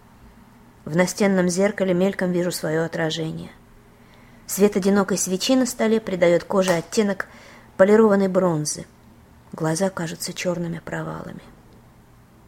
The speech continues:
Красиво и страшновато, но я привыкла. Спать не хочется. Я аритмик, очень полезное качество. Сплю тогда, когда захочу, независимо от времени суток.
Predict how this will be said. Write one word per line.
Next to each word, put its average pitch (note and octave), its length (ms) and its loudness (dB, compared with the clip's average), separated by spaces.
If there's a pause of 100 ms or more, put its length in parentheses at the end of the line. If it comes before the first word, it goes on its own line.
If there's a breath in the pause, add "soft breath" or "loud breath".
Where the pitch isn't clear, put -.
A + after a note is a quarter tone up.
(220)
Красиво E3+ 520 -2
и F#3 80 -4
страшновато, - 880 -10 (640)
но D4 80 0
я F4+ 140 0
привыкла. G3 540 -10 (960)
Спать C#4 360 -2
не A#3+ 80 -6
хочется. - 560 -16 (1080)
Я A#3+ 220 6
аритмик, A#3+ 540 -2 (180)
очень A3+ 260 -2
полезное A3+ 480 2
качество. - 540 -12 (540)
Сплю F4 320 2
тогда, A3 340 0
когда A3+ 300 0
захочу, F#3 500 -6 (460 soft breath)
независимо C4 580 4
от E3+ 100 -12
времени D#3+ 360 -4
суток. - 480 -14